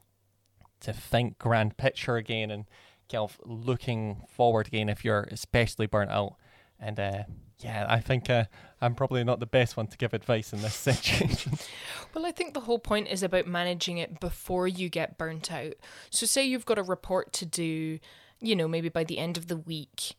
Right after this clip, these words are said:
Speaker 2: and you're kind of started it and you're like, "God, I just have no idea, w-, w-, you know, how to put this together or what I'm doing." The actual writing of the report will only take a small amount or a smaller amount of that time. It is the gathering the information,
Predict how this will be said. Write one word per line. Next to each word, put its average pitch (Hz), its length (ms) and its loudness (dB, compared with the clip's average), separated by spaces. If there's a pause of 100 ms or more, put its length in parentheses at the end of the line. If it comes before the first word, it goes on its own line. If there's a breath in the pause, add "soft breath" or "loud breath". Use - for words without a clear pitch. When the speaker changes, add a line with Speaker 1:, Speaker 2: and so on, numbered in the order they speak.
(140)
Speaker 2:
and 180 120 0
you're 170 80 0
kind 185 220 -2
of 175 100 -4
started 175 520 0
it 160 120 0
and 160 80 -8
you're 151 120 -8
like, 156 180 -12
"God, 160 220 -8
I 156 100 -8
just - 140 -4
have 170 120 -8
no 175 140 -4
idea, 156 300 -2
w-, 156 220 -6
w-, 170 220 -6
you 214 140 -2
know, 180 140 0
how 196 160 -2
to 170 180 -8 (120)
put - 140 -8
this 160 120 -6
together 156 300 -4
or 156 60 -4
what 160 160 0
I'm 165 140 -2
doing." 156 460 -4 (460 loud breath)
The 214 120 4
actual 233 400 -2
writing 185 560 0
of 165 220 0
the 170 100 -6
report 170 800 -4 (680)
will 185 420 0
only 196 300 2
take 175 320 -4
a 160 40 -6
small 165 360 -2
amount 180 340 -4
or 180 100 -2
a 175 40 -2
smaller 185 540 2
amount 208 400 -2
of 208 80 -14
that 208 200 -4
time. 247 460 -4
It 175 140 -2
is 180 140 -2
the 175 120 -10
gathering 180 540 -2
the 147 120 -6
information, 190 720 0